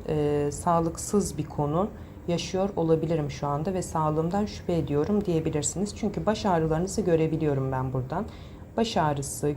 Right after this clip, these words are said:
göz yanması, göz kuruluğu, e, aklınızın dalgın olması, unutkanlıklarınız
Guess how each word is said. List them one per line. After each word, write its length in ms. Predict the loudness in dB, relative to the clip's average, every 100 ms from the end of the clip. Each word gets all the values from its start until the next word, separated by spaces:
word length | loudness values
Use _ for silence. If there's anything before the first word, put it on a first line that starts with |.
| 0
göz 300 | 0 2 0
yanması, 440 | 0 -2 -4 -6
göz 340 | -2 -2 -2
kuruluğu, 540 | -6 -4 -2 0 0 -2 -6 -16 -16 -16 -16 -6
e, 260 | 0 2 2
aklınızın 720 | 0 -2 0 0 0 0 0 2
dalgın 420 | 2 0 0 0
olması, 420 | 0 -2 -4 -4
unutkanlıklarınız 1400 | 0 0 -2 -2 -2 0 -2 0 0 2 0 -2 -4